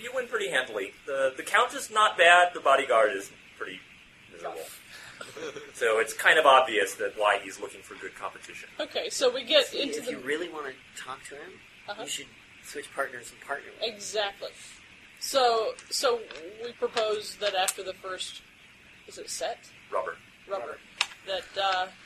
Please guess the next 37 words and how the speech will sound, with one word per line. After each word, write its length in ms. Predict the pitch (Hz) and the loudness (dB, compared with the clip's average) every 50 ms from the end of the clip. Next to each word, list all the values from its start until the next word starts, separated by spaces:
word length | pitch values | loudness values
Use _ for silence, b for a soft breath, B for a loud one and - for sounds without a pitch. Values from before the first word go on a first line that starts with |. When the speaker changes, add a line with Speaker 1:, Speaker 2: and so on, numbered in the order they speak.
| - - - - | -20 -14 -4 -4
Speaker 2:
that 140 | 208 180 | -2 -2
we, 260 | 180 196 185 180 - - | -2 -6 -8 -10 -6 -4
that 120 | - 190 180 | -4 -4 -4
we 100 | 190 196 | -4 -8
switch 380 | - - - - 233 208 - - | -8 -10 -10 -10 -10 -10 -10 -10
things 280 | - 202 190 180 - | -8 -8 -8 -6 -6
up. 80 | - - - - - - - - | -10 -14 -14 -18 -20 -8 2 6
Speaker 1:
Oh, 120 | 262 214 | 8 8
of 120 | - - - | 8 8 6
course, 300 | 269 240 - - - - | 6 6 6 6 2 -4
of 120 | - - - | -10 -4 -2
course. 320 | 180 165 135 - - - | 0 0 0 0 -2 -8
We 80 | 147 147 | -8 -4
must, 340 | 175 170 - - - - 143 | -2 -2 -2 -4 -6 -6 -6
we 80 | 147 | -2
must 240 | 151 160 160 156 - | 0 0 -2 2 2
all 160 | 185 160 156 | 6 6 6
play 320 | 151 - - 175 170 160 147 | 6 6 2 2 2 2 2
each 160 | 131 123 - | -2 -2 0
other. 200 | 135 117 101 98 | 0 0 2 6
Round 260 | 113 135 143 - 214 214 | 8 8 8 8 6 6
robin, 220 | - 117 - 254 | 6 6 6 6
Speaker 2:
Indeed, 180 | 359 359 202 - | 2 0 0 0
Speaker 1:
I 60 | 92 | 0
believe 100 | - 302 | 4 6
Speaker 2:
yes. 220 | 349 - - - - | 6 6 6 4 -2
Speaker 1:
you 60 | - - - | -2 0 0
call 120 | 196 175 170 | 0 0 0
it. 160 | - - - - | -4 -6 -4 0
Speaker 2:
There 140 | 254 269 254 214 | 2 2 2 0
you 80 | 196 - | -2 -6
go. 60 | - - - - - 190 | -10 -12 -10 2 6 8
Speaker 1:
All 60 | 147 | 8
right, 120 | 113 - - | 8 6 4
percentage 360 | - - 135 123 - - - | -2 -2 -2 -2 -2 -2 -2
rolls 160 | 107 107 - | -2 -2 -2
again. 140 | - 95 90 | -4 -6 -6